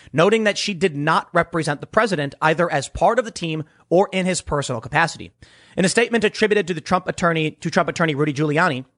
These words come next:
and Trump legal advisor Jenna Ellis, the team said, "Sidney Powell is practicing law on her own. She is not a member of the Trump legal team. She is also not a lawyer for the president in his personal capacity." A source who spoke to Breitbart News on background suggested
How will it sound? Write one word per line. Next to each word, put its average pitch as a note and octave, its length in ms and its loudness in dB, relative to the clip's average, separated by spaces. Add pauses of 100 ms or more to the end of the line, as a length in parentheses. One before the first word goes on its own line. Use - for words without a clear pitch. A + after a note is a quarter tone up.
(100)
and D3+ 140 0
Trump F3+ 260 0
legal G3 260 0
advisor D3 400 0
Jenna C#3 220 -4
Ellis, F3 240 0
the C#3 80 -12
team D3+ 220 -2
said, - 320 0 (480)
"Sidney A#3 320 2
Powell F3+ 340 2
is F#3 140 -4
practicing D#3+ 480 -2
law C3 240 2
on B2 140 -6
her D3 200 -6
own. C#3 300 2 (260)
She - 160 -2
is C#3+ 160 0
not D3 240 4
a A3 60 2
member D#3+ 280 0
of D#3+ 80 0
the D#3+ 60 2
Trump D3 240 -4
legal B2+ 220 -6
team. A#3 340 0 (300)
She - 160 0
is G#3+ 120 2
also A3 280 2
not A3+ 120 2
a A3+ 60 2
lawyer G3+ 380 2
for G3 160 -2
the A3 80 -6
president D#3 460 -2
in D#3+ 100 -4
his D3+ 100 -2
personal C#3 400 -8
capacity." C#3 540 -4 (580)
A E3 80 4
source B3+ 400 2
who C4 80 -4
spoke G#3+ 360 0
to F#3+ 60 -4
Breitbart E3+ 440 0
News D3+ 180 -4
on D3 140 -2
background B2+ 480 -2
suggested C#3+ 600 -2